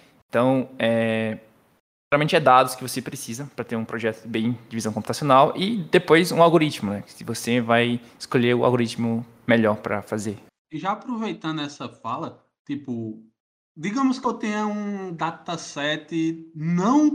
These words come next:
Speaker 2: tão grande, mas também não perdido. Tipo, existem
Speaker 1: Aham.
Speaker 2: algumas técnicas que podem ser aplicado pra aumentar a quantidade de informação presente ali, né?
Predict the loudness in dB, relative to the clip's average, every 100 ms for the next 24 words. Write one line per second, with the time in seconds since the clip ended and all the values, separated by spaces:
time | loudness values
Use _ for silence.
0 | 0 -4 -4 -4 -4 -4 -4 -4 -4 -4
1 | -6 -4 -4 -6 -2 0 0 0 -2 -2
2 | -6 -12 -20 _ _ _ _ -6 -4 0
3 | 4 6 6 2 -6 -14 -12 -8 -8 -4
4 | -6 -4 -8 -10 -10 -10 -4 -2 -2 -6
5 | -4 -4 -4 -10 -8 -4 -4 -4 -10 -8
6 | -6 -4 -4 -6 -8 -6 -8 -12 -6 -2
7 | 0 0 -2 -4 -4 -4 -8 -8 -6 -4
8 | -4 -6 -8 -4 0 0 -2 -6 -10 -6
9 | -8 -8 -10 -8 -6 -6 -6 -8 -8 -6
10 | -6 -8